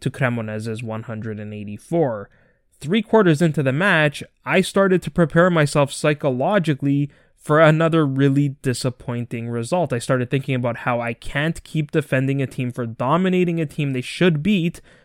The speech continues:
but not actually beating them. I started thinking about some of the poor decisions we made in the match, like Anguissa going for a goal instead of passing to Raspadori or Politano,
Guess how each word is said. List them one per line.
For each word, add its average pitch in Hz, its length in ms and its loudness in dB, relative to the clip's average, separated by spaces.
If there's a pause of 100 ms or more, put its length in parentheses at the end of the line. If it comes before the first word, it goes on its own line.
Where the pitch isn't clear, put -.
(120)
but 151 140 4
not 135 240 4
actually 120 540 -4
beating 156 420 -2
them. 110 240 -12 (320)
I 135 80 -6
started 147 340 4
thinking 139 320 -2
about 127 220 0
some 131 160 -2
of 123 60 -4
the 117 80 -6
poor 131 240 -4
decisions 175 560 0
we 175 80 2
made 170 240 0
in 160 80 -2
the 160 60 -2
match, 151 360 -4
like 131 140 -4
Anguissa 127 520 -2
going 139 200 0
for 135 140 -2
a 120 40 -8
goal 135 240 0
instead 131 380 -4
of 143 100 -8
passing 135 380 -2
to - 80 -14
Raspadori 120 640 -4
or 113 60 -8
Politano, 160 760 -4